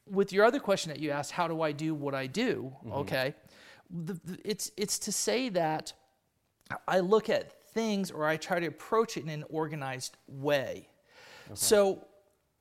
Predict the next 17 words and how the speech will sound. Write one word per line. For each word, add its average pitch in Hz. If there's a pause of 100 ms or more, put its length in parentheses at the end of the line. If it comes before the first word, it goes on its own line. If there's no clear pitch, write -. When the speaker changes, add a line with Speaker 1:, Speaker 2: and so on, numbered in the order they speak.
(520)
Speaker 1:
to 202
address 240
that, 139
just, -
just 175
a, 160 (100)
a 165
thought 156
on 123
it 127
is, 127 (800)
when 202 (160)
we 226
think 220
of 170
psychic 165
phenomena, 139